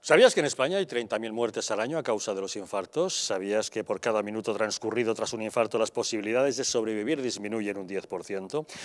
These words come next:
¿Que una ambulancia tarda de diez a doce minutos de media en llegar a nuestra casa y que tres de cada cuatro infartos se producen en nuestro hogar?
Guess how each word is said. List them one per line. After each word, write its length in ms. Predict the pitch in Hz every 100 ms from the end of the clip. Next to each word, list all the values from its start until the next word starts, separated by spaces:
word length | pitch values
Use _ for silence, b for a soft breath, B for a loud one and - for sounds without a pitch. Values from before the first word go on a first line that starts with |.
| B
¿Que 100 | -
una 80 | 170
ambulancia 500 | 214 175 160 156 139 117
tarda 340 | 139 139 139
de 160 | 117 104
diez 240 | 135 143
a 60 | 123
doce 200 | 127 123
minutos 380 | 113 120 135
de 80 | 104
media 220 | 104 131
en 80 | 123
llegar 240 | 104 110 123
a 40 |
nuestra 320 | 110 - 98
casa 440 | 90 120 - 113 -
y 120 | 131
que 260 | - 117 110
tres 420 | - 170 165 110
de 120 | 107
cada 300 | 98 98 92
cuatro 380 | - 147 147 117
infartos 520 | 107 92 113 - 101
se 100 | 120
producen 460 | 101 101 117 110 98
en 120 | 95
nuestro 460 | 98 92 90 87 87
hogar? 300 | 98 147